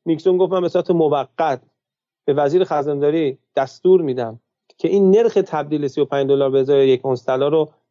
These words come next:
اه، متوقف بکنه و قیمت طلا باید مثل هر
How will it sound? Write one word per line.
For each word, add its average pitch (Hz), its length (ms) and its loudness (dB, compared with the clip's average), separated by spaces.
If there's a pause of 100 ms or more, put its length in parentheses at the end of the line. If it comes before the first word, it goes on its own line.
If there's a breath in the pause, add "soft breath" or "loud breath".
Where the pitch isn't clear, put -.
(100)
اه، 127 180 -2
متوقف 131 720 -2
بکنه 190 480 0
و 143 400 -2
قیمت 175 320 0
طلا 175 280 -2
باید 165 180 -2
مثل 165 220 -10
هر 196 280 -4